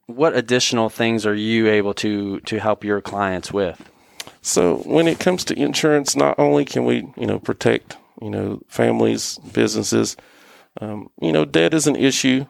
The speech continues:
Speaker 2: for,
Speaker 1: Sure.
Speaker 2: for a lot of people. You know, we, we look at what's gonna happen with some bills with the, the government,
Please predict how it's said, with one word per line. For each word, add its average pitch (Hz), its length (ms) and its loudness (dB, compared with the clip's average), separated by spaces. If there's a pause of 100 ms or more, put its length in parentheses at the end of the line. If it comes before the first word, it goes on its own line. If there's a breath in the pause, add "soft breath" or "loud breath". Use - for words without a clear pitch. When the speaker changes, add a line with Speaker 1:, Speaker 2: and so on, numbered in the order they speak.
(100)
Speaker 2:
for, 120 560 0
Speaker 1:
Sure. 104 180 -6
Speaker 2:
for 110 280 0
a 110 80 -4
lot 120 200 4
of 117 80 -2
people. 127 500 -4 (100)
You 104 100 -12
know, 104 180 -6
we, 104 240 -10
we 110 200 -8
look 113 220 -2
at - 60 -6
what's - 280 -4 (220)
gonna 110 160 -2
happen 117 360 0
with 110 220 -6
some 104 160 -4
bills 117 380 4
with 113 200 -6
the, 113 100 -8
the 110 160 -6
government, 113 560 2